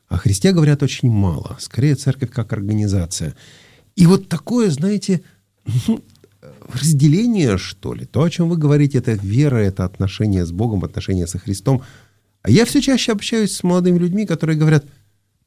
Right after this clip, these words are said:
«Я слушаю, слушаю, что происходит вокруг, и мне всё меньше и меньше хочется верить». Что скажете таким молодым людям? Как помочь, м, удержать, сохранить, приобрести веру,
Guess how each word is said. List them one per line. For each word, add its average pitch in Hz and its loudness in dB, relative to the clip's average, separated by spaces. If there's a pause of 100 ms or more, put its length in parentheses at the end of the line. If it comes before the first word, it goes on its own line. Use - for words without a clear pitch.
«Я 107 0
слушаю, 131 2
слушаю, 123 0
что 98 -4
происходит 101 -2
вокруг, 113 -2
и 98 -2
мне 101 2
всё 87 -4
меньше 113 0
и 87 0
меньше 92 -2 (200)
хочется - -2
верить». 80 -2 (720)
Что - -2
скажете 151 2
таким 117 -2
молодым 120 2
людям? 139 2
Как 156 -4
помочь, 151 0 (580)
м, - -8
удержать, 143 4
сохранить, 131 0
приобрести 127 2
веру, 156 2